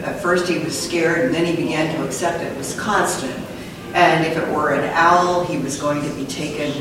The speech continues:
uh, to, into a craft to learn a language that was alien next to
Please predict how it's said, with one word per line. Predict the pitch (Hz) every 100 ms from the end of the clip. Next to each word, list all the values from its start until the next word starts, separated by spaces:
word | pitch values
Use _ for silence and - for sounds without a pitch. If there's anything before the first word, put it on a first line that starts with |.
| -
uh, | 131 131 131 131
to, | - - 156
into | 147 135 131
a |
craft | - 170 160 156 156 156 -
to | - 143 139 131
learn | 151 160 156
a | - -
language | 147 156 165 160 -
that | - -
was | - -
alien | 160 165 165 165 160 160
next | 151 143 -
to | 151